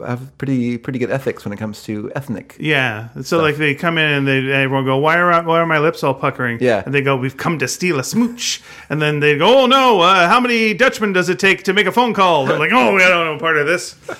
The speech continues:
Speaker 2: And then they leave. <laughs> I don't want, I don't need those letters, 'cause it would be letters back then. And then off they'd go.
Speaker 1: Sure, sure. Yeah.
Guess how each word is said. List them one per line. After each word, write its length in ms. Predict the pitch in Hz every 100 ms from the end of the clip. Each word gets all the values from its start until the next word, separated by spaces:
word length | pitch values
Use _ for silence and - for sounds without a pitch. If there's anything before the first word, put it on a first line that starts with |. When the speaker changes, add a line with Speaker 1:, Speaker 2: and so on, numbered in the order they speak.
| -
Speaker 2:
And 120 | 139 143
then 80 |
they 120 | 139 135
leave. 360 | 143 123 123 - - - _ -
<laughs> 1500 | 151 - _ _ - _ 175 202 165 - - _ _ - -
I 100 | 170
don't 120 | 170
want, 180 | 165 165
I 100 | 175
don't 120 | 170
need 140 | 175
those 220 | 170 185
letters, 460 | 147 151 165 156 - -
'cause 140 | 143 139
it 40 |
would 100 | 127
be 100 | 123
letters 360 | 117 113 117 -
back 240 | 117 -
then. 200 | 127 135 - _ - -
And 140 | - 127
then 140 | 120
off 200 | 117 123
they'd 180 | 127 120
go. 160 | 120
Speaker 1:
Sure, 400 | 120 - 127 98 - _ _
sure. 380 | - - 104 107 _ _ - - _
Yeah. 200 | 160 165